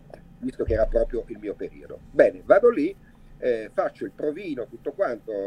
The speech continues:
ben preparato. "Ah, benissimo, perfetto, il personaggio c'è, la cosa, anzi, l'altra con un po' di barba,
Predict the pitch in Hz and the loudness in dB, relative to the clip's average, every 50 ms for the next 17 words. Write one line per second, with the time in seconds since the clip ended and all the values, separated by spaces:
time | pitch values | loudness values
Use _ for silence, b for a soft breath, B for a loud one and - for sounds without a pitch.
0 | 98 92 90 - 117 101 95 - 120 123 - 165 175 175 147 - - - - - | -6 -8 -10 -12 -12 -12 -10 -12 -12 -6 -4 -4 -2 -2 -4 -6 -10 -14 -18 -20
1 | - - - - 381 - - - 247 254 247 - - 180 180 170 147 - 196 196 | -20 -20 -16 -14 -14 -8 -4 -4 -4 -4 -6 -10 -12 -4 -4 -2 -2 0 -2 -2
2 | - 226 208 - - - 139 131 - 180 160 - 175 190 196 185 156 165 151 - | 0 2 0 0 0 -4 -8 -8 -10 -12 -12 -10 -10 -8 -8 -8 -8 -10 -6 -4
3 | 196 185 170 160 - - 185 180 160 160 165 151 147 147 170 170 - 147 - - | -4 -2 -2 -4 -6 -6 -8 -6 -6 -8 -8 -8 -10 -10 -10 -10 -10 -14 -16 -18
4 | - - - 170 143 156 165 180 160 - - 147 - | -12 -12 -10 -8 -6 -6 -6 -6 -8 -6 -6 -6 -6